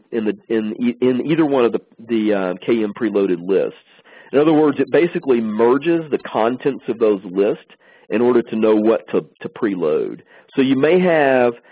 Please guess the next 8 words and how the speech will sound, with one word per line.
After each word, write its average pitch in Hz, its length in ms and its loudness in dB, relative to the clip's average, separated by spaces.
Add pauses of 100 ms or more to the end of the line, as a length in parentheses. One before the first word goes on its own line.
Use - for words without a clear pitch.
(360)
some 180 220 2
K 165 240 2
Ms 117 560 2 (220)
that 113 240 4
are, 98 580 4 (420)
um, 92 480 0
policy 180 540 0
managed, 107 640 0